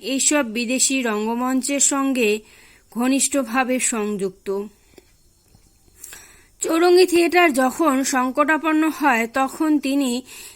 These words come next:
এই থিয়েটারটির নিলামে তিরিশ হাজার একশো টাকা ক্রয় করেন।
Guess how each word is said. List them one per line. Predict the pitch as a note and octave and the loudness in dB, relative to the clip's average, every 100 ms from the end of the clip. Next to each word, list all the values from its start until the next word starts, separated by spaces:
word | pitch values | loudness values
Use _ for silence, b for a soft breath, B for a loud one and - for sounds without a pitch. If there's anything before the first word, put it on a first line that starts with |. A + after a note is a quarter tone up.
| B | B
এই | C#4+ D4 | 0 0
থিয়েটারটির | D4 B3+ B3+ C4 C#4 C#4 D4 C4+ C4 C#4 - | 0 -2 0 0 0 -2 -2 0 -2 -6 -6
নিলামে | A#3+ B3+ C#4 C#4+ A3+ A#3 - b b b b | -2 0 2 0 -2 -6 -10 b b b b
তিরিশ | C#4+ D#4+ D#4+ | 0 2 2
হাজার | E4 D#4+ E4 D#4+ | 2 2 0 0
একশো | B3+ A#3 - C#4+ | -2 -2 -4 -2
টাকা | D4 C#4 B3 A3 A3+ - - | 0 0 0 0 -2 -12 -6
ক্রয় | A#3+ A3+ G#3+ | -2 0 -2
করেন। | G#3+ G3+ F#3+ | -4 -6 -6